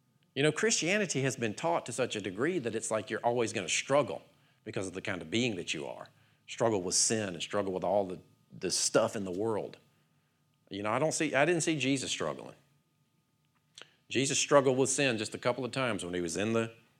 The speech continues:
desert being tempted by the enemy and in the garden. He struggled to the point of bleeding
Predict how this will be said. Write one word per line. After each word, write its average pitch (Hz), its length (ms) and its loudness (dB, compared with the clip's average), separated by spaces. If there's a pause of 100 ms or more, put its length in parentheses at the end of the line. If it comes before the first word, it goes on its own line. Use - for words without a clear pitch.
(120)
desert 120 460 0
being 113 200 -2
tempted 120 360 -2
by 117 140 4
the 117 160 0
enemy 120 400 -4 (500)
and 101 120 0
in 98 120 0
the 101 60 -2
garden. 110 440 2 (1500)
He - 80 -10
struggled 123 440 2
to 120 80 0
the 104 100 -4
point 113 300 0
of 85 200 -6 (320)
bleeding 104 720 2